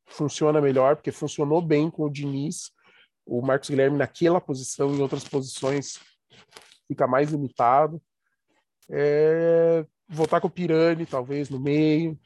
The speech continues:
sabe, pra ter o, a velocidade, a movimentação, a recomposição rápida. Às vezes o Santos não consegue recompor rápido porque tem jogadores mais velhos, em, em que não tão tão bem fisicamente. Então, às vezes, o Sanches,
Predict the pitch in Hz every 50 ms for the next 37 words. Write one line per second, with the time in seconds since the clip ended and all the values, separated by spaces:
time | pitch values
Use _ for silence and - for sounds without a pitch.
0 | _ _ - 135 127 127 - 135 135 - - 139 135 147 147 139 127 120 120 117
1 | 117 117 - 117 117 - - - 127 135 139 147 143 135 123 127 123 127 131 123
2 | 117 - 123 - - - 165 160 156 139 156 - 175 156 139 160 147 135 - -
3 | 175 180 151 147 147 156 - 147 127 120 - _ - - - - - - 139 139
4 | 131 135 151 143 165 180 185 180 175 - - 175 170 - 185 175 175 170 - 170
5 | 165 170 175 - 180 165 - 180 170 147 156 147 143 - 190 175 165 - _ 175
6 | 180 175 165 170 170 170 170 160 165 160 175 156 175 175 165 160 165 170 151 147
7 | 147 147 156 160 165 160 135 123 120 131 120 - _ _ - 147 143 143 - 156
8 | 156 151 160 - 165 165 - 175 165 165 165 175 156 - 170 165 - 180 175 170
9 | 156 143 123 - - 147 143 139 143 147 151 160 - - - - 170 165 170 175
10 | - - - 135 -